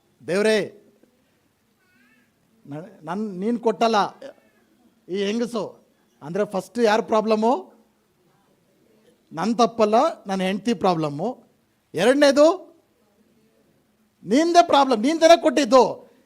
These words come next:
ನೀನ್ ಈ ಹೆಂಡ್ತಿ ಕೊಡ್ದೆ ಹೋಗಿದ್ರೆ ನಾನೇ ಪಾಪ ಮಾಡ್ತಾ ಇದ್ದೆ. ವಾವ್.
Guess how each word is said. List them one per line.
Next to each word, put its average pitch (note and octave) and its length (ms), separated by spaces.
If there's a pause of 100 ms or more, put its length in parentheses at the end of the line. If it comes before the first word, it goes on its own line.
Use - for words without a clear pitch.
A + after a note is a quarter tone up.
ನೀನ್ D4 360
ಈ D#4+ 80
ಹೆಂಡ್ತಿ D#4 340
ಕೊಡ್ದೆ D4+ 200
ಹೋಗಿದ್ರೆ D4+ 360
ನಾನೇ D4 200
ಪಾಪ D4 280
ಮಾಡ್ತಾ A#3+ 280
ಇದ್ದೆ. F3 420 (1500)
ವಾವ್. B2+ 220